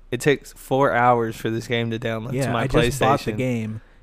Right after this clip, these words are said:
Speaker 2: Now I can't play it immediately. Like, that was the most fun as a kid, going to the
Speaker 1: Yeah.
Speaker 2: store, getting the game,
Speaker 1: Put
Speaker 2: and
Speaker 1: it,
Speaker 2: going
Speaker 1: yeah.
Speaker 2: home,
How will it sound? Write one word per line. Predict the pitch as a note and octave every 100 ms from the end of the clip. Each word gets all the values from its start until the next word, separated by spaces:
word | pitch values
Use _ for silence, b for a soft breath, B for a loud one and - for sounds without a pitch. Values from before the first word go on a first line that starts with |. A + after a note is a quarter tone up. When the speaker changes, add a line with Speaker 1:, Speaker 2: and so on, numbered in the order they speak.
| b
Speaker 2:
Now | A#2+ B2
I | B2
can't | C3+ A#2 -
play | B2 B2+ A#2+
it | F#2+
immediately. | G#2+ B2 A#2 F#2+ A2+
Like, | C3+ - D3+
that | F3
was | G3
the |
most | E3 D3
fun | C#3+ C#3
as | A#2
a |
kid, | A2 B2 A2+
going | A#2+ C3+ C#3
to | C3
the | B2
Speaker 1:
Yeah. |
Speaker 2:
store, | G2 B2+ A#2 A2 G#2+ b b b -
getting | A#2 B2+
the | B2
game, | A#2+ A#2+ A2+ A2 - b b b
Speaker 1:
Put | D3+
Speaker 2:
and | C#3
Speaker 1:
it, |
Speaker 2:
going | B2 B2 B2 A2+
Speaker 1:
yeah. | A#2
Speaker 2:
home, | A2 A2